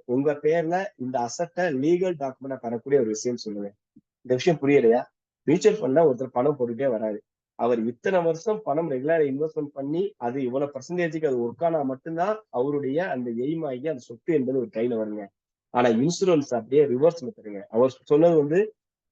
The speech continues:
"Yeah, save and create method." ஆனா இன்சூரன்ஸ் என்பது create and save method. ஏன்னா நீங்க பாலிசி சைன் பண்ணி பாண்டை இஷ்யூ பண்ண அடுத்த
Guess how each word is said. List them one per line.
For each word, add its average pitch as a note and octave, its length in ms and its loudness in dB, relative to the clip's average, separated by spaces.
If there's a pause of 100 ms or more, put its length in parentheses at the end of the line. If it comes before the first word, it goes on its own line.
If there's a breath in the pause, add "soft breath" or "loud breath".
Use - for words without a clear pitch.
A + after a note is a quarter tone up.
(100)
"Yeah, C3 160 4 (120)
save F#3+ 260 4
and D3+ 120 2
create D#3+ 400 -4
method." A#2 320 -10 (320)
ஆனா B2 200 -2
இன்சூரன்ஸ் F#3+ 500 2
என்பது A#2+ 400 0 (140)
create G#3+ 340 4
and B2+ 240 -2
save B2+ 300 0
method. G#2+ 200 -10 (340)
ஏன்னா C3+ 160 2
நீங்க A#2 160 2
பாலிசி F3 540 0
சைன் D3 260 -2
பண்ணி D3+ 220 -2
பாண்டை C3+ 420 0
இஷ்யூ D#3 260 -8
பண்ண C3 180 -6
அடுத்த C3 300 -6